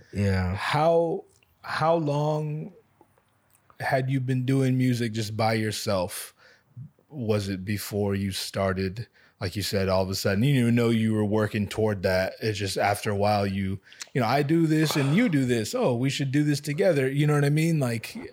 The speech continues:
Speaker 2: uh, how long did, how long were you kind of on your own before you, like, started hanging with other cats who did it?
Speaker 1: It wasn't too long, actually. I met Infi.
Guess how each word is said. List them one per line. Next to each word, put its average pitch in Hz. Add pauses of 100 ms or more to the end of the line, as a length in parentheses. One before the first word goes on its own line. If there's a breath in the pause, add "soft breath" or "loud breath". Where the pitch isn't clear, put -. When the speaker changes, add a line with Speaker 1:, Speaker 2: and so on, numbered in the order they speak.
Speaker 2:
uh, -
how 143
long 143
did, 127
how 147
long 175
were 143
you 139
kind 139
of 120
on 131
your 117
own 117 (1000 loud breath)
before 110
you, 104
like, 104
started 98
hanging 98
with 98
other 95
cats 87
who 95
did 85
it? - (240)
Speaker 1:
It 127
wasn't 190
too 214
long, 139
actually. 110
I 139
met 139
Infi. 117